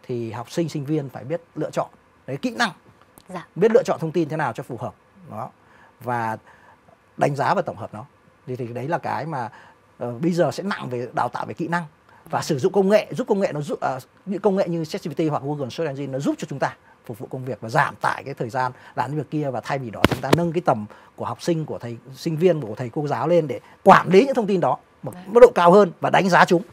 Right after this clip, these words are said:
Speaker 1: thế nào là đúng là sai. Vâng. Thì
Speaker 2: Và
Speaker 1: đấy là
Speaker 2: chúng
Speaker 1: cái
Speaker 2: ta
Speaker 1: là
Speaker 2: sẽ
Speaker 1: cái, cái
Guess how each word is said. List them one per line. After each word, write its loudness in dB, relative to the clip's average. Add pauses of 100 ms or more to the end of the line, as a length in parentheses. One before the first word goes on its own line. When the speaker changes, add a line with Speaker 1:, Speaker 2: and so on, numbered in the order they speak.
(260)
Speaker 1:
thế 2
nào 4
là 0
đúng -6
là 0
sai. -4 (380)
Vâng. -6 (240)
Thì -8
Speaker 2:
Và -4
Speaker 1:
đấy 2
là 2
Speaker 2:
chúng -4
Speaker 1:
cái 0
Speaker 2:
ta 0
Speaker 1:
là 0
Speaker 2:
sẽ -14 (100)
Speaker 1:
cái, -4
cái -4